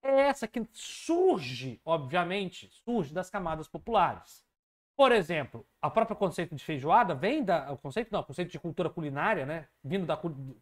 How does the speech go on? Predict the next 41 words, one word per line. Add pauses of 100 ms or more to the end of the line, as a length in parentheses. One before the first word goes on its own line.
(140)
como
exemplo
aqui
a
feijoada, (340)
é
algo
da
cultura
popular. (320)
É,
por
exemplo,
todo
mundo
sabe
um
pouco
da,
da
história
da
feijoada, (220)
eram
os
restos
dos
porcos, (280)
ah,
que
os
escravos
juntavam
com
feijão (280)
e
faziam
aquilo
pra
se
alimentar.